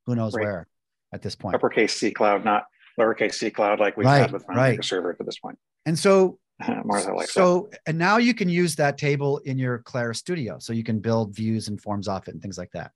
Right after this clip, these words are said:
Speaker 1: right? So you can build Kanban boards and you can do all that kind of stuff. And you can do all of the cool new Claris stuff there. But the studio has really no programming,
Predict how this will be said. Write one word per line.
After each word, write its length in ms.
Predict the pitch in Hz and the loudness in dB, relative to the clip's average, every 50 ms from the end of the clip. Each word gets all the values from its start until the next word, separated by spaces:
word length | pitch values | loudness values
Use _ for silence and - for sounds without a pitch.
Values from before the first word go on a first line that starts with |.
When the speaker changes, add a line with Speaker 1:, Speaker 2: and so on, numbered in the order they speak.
| _ - | _ -14
Speaker 1:
right? 140 | 85 82 - _ _ _ _ - - - - _ | -14 -14 -14 _ _ _ _ -20 -20 -20 -20 _
So 100 | - 123 | -2 0
you 100 | 120 120 | 0 2
can 100 | 113 117 | 2 0
build 200 | 110 117 113 107 | 0 0 0 -2
Kanban 480 | - - 110 104 98 107 104 98 101 98 | -2 -4 -4 -4 -2 -4 -4 -4 -6 -6
boards 360 | 90 98 98 95 95 92 95 | -6 -6 -6 -6 -6 -8 -8
and 100 | 95 95 | -10 -10
you 80 | 98 85 | -10 -10
can 180 | - 95 95 | -10 -10 -10
do 320 | 90 95 95 92 92 92 87 - - | -8 -8 -8 -8 -8 -10 -12 -12 -10
all 120 | 95 95 95 | -8 -6 -6
that 120 | 92 90 | -6 -8
kind 140 | - 98 92 | -8 -10 -10
of 60 | 85 | -10
stuff. 260 | - - 85 80 - _ _ _ _ _ _ _ _ - | -8 -8 -8 -8 -8 _ _ _ _ _ _ _ _ -4
And 140 | 107 113 123 | 0 2 2
you 60 | 131 | 2
can 100 | 131 139 | 4 2
do 140 | 127 131 135 | 2 2 2
all 240 | 127 131 143 147 147 | 2 4 4 4 4
of 80 | 135 123 | 2 0
the 60 | 123 | -2
cool 280 | 131 - 165 156 147 | -4 -4 -2 -2 0
new 400 | 139 131 123 120 117 117 120 - _ _ _ | 0 0 0 -2 -2 -4 -6 -8 _ _ _
Claris 320 | - 190 233 247 196 135 - | -2 0 0 0 0 -2 -4
stuff 240 | - 113 98 87 _ - | -6 -8 -8 -8 _ -14
there. 240 | 95 90 - - - _ _ | -14 -14 -14 -14 -16 _ _
But 140 | 127 139 127 | -4 -4 -2
the 80 | 135 135 | -2 -4
studio 600 | - - - 320 359 339 311 151 135 127 123 117 | -4 0 0 4 4 6 6 6 6 4 2 0
has 500 | - - 147 143 135 131 123 127 - - _ _ _ _ _ _ _ 131 | -2 0 2 2 4 4 2 0 -4 -12 _ _ _ _ _ _ _ -2
really 260 | 139 196 147 147 131 | 0 2 2 4 2
no 180 | 123 131 139 | 2 2 2
programming, 760 | 139 143 - 127 123 117 127 123 123 123 127 127 131 131 131 | 0 0 -2 -2 0 0 0 -2 -2 -2 -2 -4 -4 -6 -8